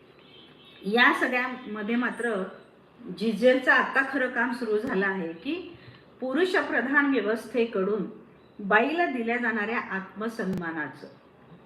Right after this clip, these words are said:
त्यासाठी फ्रान्समधील स्त्रियाही रस्त्यावर उतरल्या आहेत. मुळात या घटनेने आणि खटला चालू असतानाच्या काळातही जिजेलला फ्रान्सच्या नागरिकांकडून प्रोत्साहनच मिळालं.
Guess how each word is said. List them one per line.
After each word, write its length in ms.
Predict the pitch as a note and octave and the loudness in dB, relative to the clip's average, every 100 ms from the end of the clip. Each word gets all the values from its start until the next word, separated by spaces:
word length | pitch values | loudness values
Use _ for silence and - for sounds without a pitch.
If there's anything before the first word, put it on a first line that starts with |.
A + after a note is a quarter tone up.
| - | -6
त्यासाठी 580 | F3+ F#3+ F#3+ F#3 C#4 D#4 | -2 0 -2 -2 -4 -4
फ्रान्समधील 680 | - G3+ A#3 A3+ G3+ A#3+ | 0 0 -2 -6 -4 -4
स्त्रियाही 500 | A#3 A3+ A3+ G#3+ B3 | -4 -4 -2 0 0
रस्त्यावर 480 | B3+ G3+ - A3 A#3 | 0 -2 -2 -2 -2
उतरल्या 440 | F#3+ F3+ F3 E3 D3 | -4 -6 -6 -4 -4
आहेत. 200 | D3 A2+ - - - - - - - - - - - - - - - | -6 -10 -14 -20 -20 -20 -20 -20 -20 -20 -20 -20 -20 -20 -20 -20 -6
मुळात 340 | A#3 C4+ D#4 E4 | 4 10 10 8
या 80 | D#4 | 4
घटनेने 580 | D4+ - C4 D4 D4 B3 | 4 2 0 2 2 0
आणि 200 | A3 A#3 A#3+ C4+ | -2 -4 -6 -6
खटला 440 | C4+ - B3 - | -6 2 6 6
चालू 280 | D#4+ B3 C4+ | 4 0 0
असतानाच्या 440 | C#4 C#4 C4+ C#4+ | -4 -6 -6 -4
काळातही 840 | C4+ G#3 G#3 G#3+ G#3+ A#3 B3 F3 F#3 - - - F#3 | -2 -2 -2 -4 -2 -2 -2 -4 -8 -16 -20 -10 0
जिजेलला 680 | A#3 G#3 C#4+ C#4+ A3 F#3 - - - | 2 4 2 2 0 0 -4 -14 -4
फ्रान्सच्या 420 | A#3+ B3 E4 F4+ D4 | 6 6 6 2 2
नागरिकांकडून 840 | B3+ G#3+ A3 G#3+ G#3+ A3+ A3 C4+ | 2 2 -2 -4 -4 -4 -4 -6
प्रोत्साहनच 800 | C4 F3+ F3 - C#4+ D4+ E4+ E4+ | -4 -6 -6 -4 0 4 4 2
मिळालं. 380 | A3 E3 C#3 | -2 -2 -6